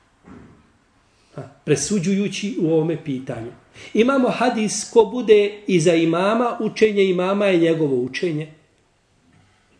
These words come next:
Prvo, hadis je daif. Svi putevi koji su došli su daif,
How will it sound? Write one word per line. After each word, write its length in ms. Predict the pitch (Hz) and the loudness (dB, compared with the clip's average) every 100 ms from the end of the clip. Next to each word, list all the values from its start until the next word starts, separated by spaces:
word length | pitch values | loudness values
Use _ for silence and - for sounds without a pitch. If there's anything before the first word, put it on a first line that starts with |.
| _ _ _ _ _ _ _ _ - | _ _ _ _ _ _ _ _ 0
Prvo, 220 | 214 233 | 4 4
hadis 340 | 170 180 185 180 | 2 0 0 -2
je 60 | |
daif. 300 | 135 113 107 - - - _ _ _ _ | -2 -8 -12 -18 -20 -20 _ _ _ _
Svi 260 | - 233 170 | -8 -4 -2
putevi 320 | 160 170 190 151 | -2 0 0 0
koji 160 | 139 | -6
su 100 | 123 | -4
došli 380 | 127 175 - 262 | -2 -2 -4 -12
su 140 | - 180 | -6 -6
daif, 340 | 135 104 107 | -4 -8 -14